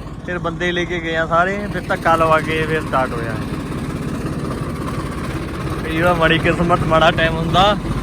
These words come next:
ਚਲੋ, ਹੋ ਗਿਆ ਸਾਹਮਣੇ ਪੂਰੇ ਕੱਦੂ ਦਾ।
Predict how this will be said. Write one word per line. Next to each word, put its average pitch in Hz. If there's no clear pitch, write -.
ਚਲੋ, 160
ਹੋ 156
ਗਿਆ 165
ਸਾਹਮਣੇ 175
ਪੂਰੇ -
ਕੱਦੂ 190
ਦਾ। 196